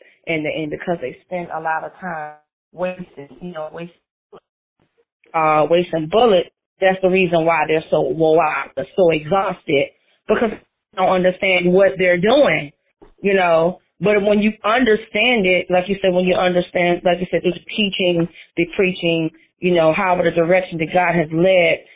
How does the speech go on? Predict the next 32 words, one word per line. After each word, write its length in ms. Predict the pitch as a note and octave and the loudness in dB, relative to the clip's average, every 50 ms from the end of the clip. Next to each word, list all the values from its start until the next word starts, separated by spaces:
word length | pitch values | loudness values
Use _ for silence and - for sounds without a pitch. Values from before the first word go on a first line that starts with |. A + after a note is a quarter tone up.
| _ _ - | _ _ -6
um, 200 | - F3 F3 D#3+ - | -4 -4 -4 -2 -2
everybody 760 | F#3 G#3 A3+ A3+ A#3 G#3 F3 F#3 F3+ E3 D#3 D3+ D#3 D3+ D#3 - | -2 0 0 0 0 0 0 0 0 0 0 -2 -2 -4 -4 0
on 280 | - F#3+ F#3 F3+ F#3 F3+ | 2 2 2 2 2 0
this 160 | F3+ E3+ E3+ - | 0 -2 -2 -4
week, 340 | E3+ E3+ G3+ C4+ C#4 - - - - - - - _ _ _ | -2 0 0 2 0 -2 -4 -10 -18 -20 -20 -20 _ _ _
you 140 | - F#3 F3+ | -4 0 0
know, 420 | F3 E3+ D#3+ D#3+ D#3+ D#3+ E3+ F3+ - - _ _ _ - | 2 4 4 4 4 2 0 -2 -10 -16 _ _ _ -2
it, 180 | - G3+ G3+ - G3 F#3+ - | 0 0 2 2 2 2 2
it 160 | G#3 G#3 G#3 | 2 2 2
was 120 | G3+ G3+ F#3+ - - | 2 0 -2 -2 0
just 160 | F#3 F#3 F3+ - - | 0 0 0 -2 -4
something 540 | - A3+ G#3+ A3 A3 A3 G#3+ G#3 F#3 F#3+ F#3 | 0 0 2 0 0 0 0 2 2 2 2
that, 1040 | F#3 F3 E3+ D#3+ - - _ _ _ _ _ _ _ _ _ _ _ _ _ - F#3+ | 2 2 0 0 -2 -4 _ _ _ _ _ _ _ _ _ _ _ _ _ -2 0
uh, 400 | F#3 F3+ F3 E3+ E3 D3+ C#3 - - - | 2 2 2 2 2 2 0 0 -2 -6
we 480 | - - D#3+ E3+ G#3 B3 B3+ B3+ A3 - | -6 -2 0 0 2 2 2 0 0 0
as 360 | F#3 G3 F#3+ F#3 F3+ F3 F3 F#3 E3+ | 0 2 2 2 2 2 0 -2 0
believers, 680 | F#3 F#3 F#3 F#3+ A3 A#3+ B3+ A#3 F#3+ F3 E3 D#3 D3+ - - - _ _ _ _ _ _ _ _ _ _ _ _ _ _ _ - | 2 4 4 4 4 2 0 0 2 2 2 2 0 -4 -10 -20 _ _ _ _ _ _ _ _ _ _ _ _ _ _ _ -4
men 220 | - F#3+ A3 A#3+ B3 | -2 0 2 2 4
and 80 | B3 | 4
women 220 | B3 A#3+ A#3 A3 G#3+ | 4 4 4 2 2
of 80 | F#3+ | 2
God, 300 | G3 G3+ G#3 G3 F3+ E3+ | 0 0 0 0 0 0
and 340 | E3 E3+ F#3 G#3 F3 E3+ E3+ | 0 0 0 0 0 0 0
people 260 | - B3 A#3 A3 G#3+ | 0 -2 0 2 2
who 60 | G3+ | 4
are 120 | F#3+ F3+ F3+ | 4 4 4
listening, 420 | F#3 G3+ A3 G#3+ - A3 G3+ F3 | 2 2 0 0 -2 -2 -2 -2
and 60 | F3 | 0
people 240 | F3 A3 G3+ G3 F#3+ F3+ F3+ | 0 -2 0 0 0 0 2
that 40 | F3 | 0
are, 260 | F3+ F3 E3+ D#3+ - - - - - _ - | 0 0 0 -2 -4 -10 -20 -20 -16 _ -2
are 380 | G3+ G3 F#3 F3 F3 E3 - | 0 2 2 2 2 0 -2